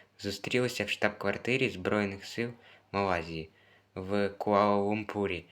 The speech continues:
щоб обговорити умови остаточного припинення вогню. Буде створена наглядова група військових, адже країни A C H, розміщені у Таїланді та Камбоджі під керівництвом Малайзії,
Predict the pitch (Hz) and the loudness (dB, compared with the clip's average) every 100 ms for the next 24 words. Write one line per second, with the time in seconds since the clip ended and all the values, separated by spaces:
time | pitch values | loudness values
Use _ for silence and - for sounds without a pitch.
0 | - _ - 107 101 101 92 107 110 107 | -20 _ -4 -2 0 -2 -2 -2 0 0
1 | 107 98 98 120 131 113 104 104 107 117 | 2 0 2 0 2 0 -2 -2 0 2
2 | 113 - 101 95 104 - 104 98 98 92 | 2 2 -2 -2 -4 -4 0 2 0 0
3 | 98 95 87 - _ _ _ _ _ _ | -2 -2 -6 -8 _ _ _ _ _ _
4 | _ - - - - - _ 110 170 160 | _ -20 -20 -20 -20 -20 _ 4 8 8
5 | 160 135 143 143 139 127 113 107 110 120 | 6 4 6 6 6 4 2 2 4 4
6 | 120 - 104 101 95 95 - 110 123 107 | 4 0 -2 0 0 -2 -2 0 2 0
7 | 92 - 98 98 - - 98 98 95 95 | -4 -2 2 2 2 0 0 0 -2 -2
8 | 95 98 101 98 - 104 104 98 - 95 | -2 0 0 0 0 2 0 -2 -6 -2
9 | 113 120 117 92 95 95 98 - 92 92 | 0 0 -2 -2 -4 -4 -4 -4 -2 -6
10 | - 98 - 92 95 123 127 92 92 - | -6 -8 -2 2 4 2 0 -4 -4 -2
11 | 92 92 127 98 87 90 - 92 95 95 | -2 0 0 0 -6 -10 -8 -6 -4 -4
12 | 95 - - 90 90 117 120 98 82 | -6 -8 -8 -4 0 2 2 0 -6